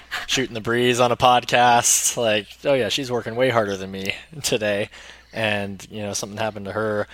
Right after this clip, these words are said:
Now I have to hire a nanny, or, you know, at least restructure my work drastically and still hire some sort of part-time help. So there is absolutely an economic hardship if the non-working spouse,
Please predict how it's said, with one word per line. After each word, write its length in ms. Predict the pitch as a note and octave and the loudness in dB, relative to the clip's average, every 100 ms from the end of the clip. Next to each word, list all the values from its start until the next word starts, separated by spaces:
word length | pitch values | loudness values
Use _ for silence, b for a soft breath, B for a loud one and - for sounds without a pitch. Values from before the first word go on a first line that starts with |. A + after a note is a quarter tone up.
| B B B B B _ | B B B B B _
Now 80 | F#2 | -12
I 60 | F#2+ | -12
have 160 | F2 | -10
to 80 | F2+ | -10
hire 260 | F2+ F2 E2 | -10 -10 -10
a 80 | |
nanny, 760 | E2 A#2 A#2+ A2+ A2 G#2+ G#2 F#2+ | -6 -2 -2 -2 -6 -6 -8 -10
or, 260 | E2 D#2 D2+ | -12 -14 -18
you 160 | E2+ E2 | -18 -18
know, 240 | D#2+ D2+ | -18 -18
at 100 | D#2 | -18
least 300 | E2+ F2+ - _ _ _ F#2+ - _ - | -14 -10 -10 _ _ _ -20 -20 _ -14
restructure 960 | G#2 G#2 - - - A2 - G#2+ G2+ | -8 0 2 2 2 0 0 -2 -4
my 180 | F#2 F2 | -8 -10
work 560 | F2 G#2 G#2+ G#2+ - - _ _ - | -6 -4 -4 -6 -14 -20 _ _ -6
drastically 760 | - G#3+ - - - G2+ G2 | 0 0 0 -6 -8 -6 -6
and 200 | F#2 F#2 | -10 -12
still 320 | - A#2+ G2+ - | -6 -6 -6 -8
hire 240 | G#2+ G2+ | -8 -6
some 220 | F#2+ G#2+ G#2+ | -6 -8 -8
sort 180 | G#2 | -8
of 60 | F#2 | -6
part-time 420 | A2 G#2 - F#2+ | -6 -4 -6 -8
help. 240 | F#2+ G2 - | -6 -8 -8
So 120 | G2+ | -8
there 140 | A2 | -6
is 120 | G2+ - | -8 -4
absolutely 840 | A2+ A2 - F2 G2+ B2+ G2+ G2 | -4 -4 -6 -8 -6 -6 -6 -10
an 140 | F2+ E2+ | -10 -10
economic 720 | G2+ G2+ F#2+ F#2+ F2+ E2+ - B B B B B | -12 -10 -8 -8 -10 -12 -16 B B B B B
hardship 580 | - G#2+ G2 - F2+ - | -4 -2 -2 -4 -4 -10
if 280 | F2+ - - | -14 -14 -14
the 360 | F#2 F2 F2 F2 b b - | -14 -12 -10 -12 b b -16
non-working 720 | G2 F#2+ F#2+ F#2+ F#2+ F#2 F2+ | -10 -8 -8 -8 -12 -12 -8
spouse, 720 | - - F#2 F2+ F2 - - | -8 -6 -6 -6 -4 -4 -6